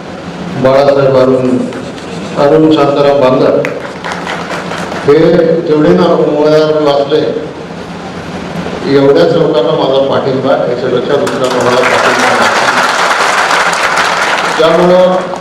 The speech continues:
कोणी फोटो लावला, कोणी झेंडा लावला, कोणी काय झालं, तर तुम्हाला कन्फ्यूज व्हायचं काही कारण नाही.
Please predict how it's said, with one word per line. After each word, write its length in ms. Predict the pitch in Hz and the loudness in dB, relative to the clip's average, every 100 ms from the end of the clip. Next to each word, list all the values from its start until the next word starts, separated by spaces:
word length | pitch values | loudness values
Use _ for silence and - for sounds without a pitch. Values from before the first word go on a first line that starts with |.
| - - - - - - - - - | -10 -12 -12 -14 -14 -14 -14 -12 -8
कोणी 180 | 147 156 156 | 0 2 2
फोटो 240 | 151 - 165 | 0 2 2
लावला, 260 | 160 160 156 151 151 | 2 2 2 0 0
कोणी 240 | 143 139 | 0 -2
झेंडा 260 | 139 143 151 | 0 0 0
लावला, 360 | 147 143 143 139 | 0 0 0 -2
कोणी 260 | 135 135 139 | -2 -4 -2
काय 200 | 143 143 | -2 0
झालं, 320 | 139 127 - | 0 -2 -2
तर 140 | - - | -4 -4
तुम्हाला 260 | 156 160 180 | -2 -2 -2
कन्फ्यूज 360 | 156 - 160 151 | -4 -4 -2 0
व्हायचं 260 | - 135 | -2 -2
काही 180 | 135 135 | -4 -4
कारण 300 | 117 - 123 | -4 -4 -6
नाही. 140 | - | -8